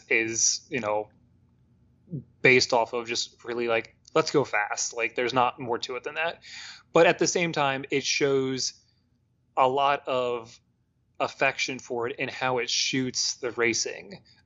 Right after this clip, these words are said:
Um, because, like, it, once again, as not a, as someone who's not a fan of nascar, like, the, the, the scenes of the, the racing are really, um, really electric. Like, they,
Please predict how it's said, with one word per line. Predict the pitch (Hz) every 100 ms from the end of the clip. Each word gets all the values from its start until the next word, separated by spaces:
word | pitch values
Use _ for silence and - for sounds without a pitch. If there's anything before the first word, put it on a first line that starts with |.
| -
Um, | 113 113 117 117 - -
because, | 160 156
like, | 160 139 - _ _ _ _ _ -
it, | 165 165
once | 165 175
again, | 156 143
as | 135
not | 147 170 165
a, | 139 _ _ -
as | 131
someone | 185 180
who's | 139
not | 151
a | 160
fan | 147 131
of |
nascar, | 113 123 127 - 113 110
like, | 117 120 - - - -
the, | 131 127 123 120 117 _ _ _ _ - -
the, | 131 123 117
the | 123
scenes | - 196 220 156
of | 123
the, | 123 120
the | 123
racing | 117 139 151 120 113 127
are | 117 120 127 123
really, | 143 151 139 127 120 117 110 _ _ _ _ _ -
um, | 113 110 110 110 _ _ _ _ _ - 165
really | 170
electric. | 131 107 117 - 104 -
Like, | 120 -
they, | 131 127 120